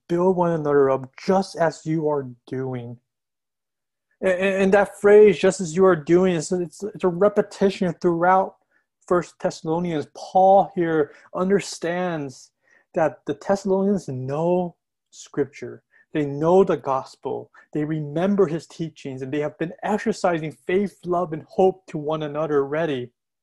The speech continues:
He's telling them to keep doing it, to, to keep on building and grounding their faith, to prepare their defenses,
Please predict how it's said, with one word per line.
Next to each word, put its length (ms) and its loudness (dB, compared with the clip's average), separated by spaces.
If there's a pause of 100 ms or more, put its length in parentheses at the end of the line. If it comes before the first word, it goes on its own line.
(600)
He's 200 -20
telling 380 -6
them 120 -4
to 80 -10
keep 440 -8
doing 360 -8
it, 140 -16 (1120)
to, 120 -4
to 100 -10
keep 600 -4 (100)
on 520 -2 (520)
building 600 -4 (420)
and 260 -12 (180)
grounding 680 -2
their 120 -2
faith, 540 -12 (320)
to 100 -2
prepare 640 0
their 120 0
defenses, 800 -2